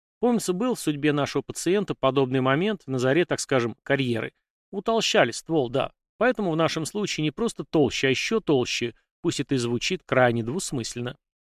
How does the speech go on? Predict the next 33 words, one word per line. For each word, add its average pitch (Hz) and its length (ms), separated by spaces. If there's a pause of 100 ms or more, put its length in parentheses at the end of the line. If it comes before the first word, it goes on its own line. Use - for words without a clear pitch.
(140)
Но 165 140
сами 175 200
понимаете, 123 440
сэр, - 260 (360)
я 196 120
не 208 100
профессионал-оружейник. 139 1040
Все, 180 120
что 175 160
я 170 80
могу, 175 300
добросовестно 147 680
воспроизвести 127 680
существовавшие 135 760
некогда 147 380
в 120 40
реальности 120 520
образцы. 127 640 (640)
И 135 60
я 208 120
не 262 140
уверен, 156 380
что 139 220
большая 131 380
толщина 135 440
ствола 135 400
не 208 100
повлияет 123 580
на 127 80
эксплуатационные 147 760
качества 143 440
текущей - 540
итерации. 135 640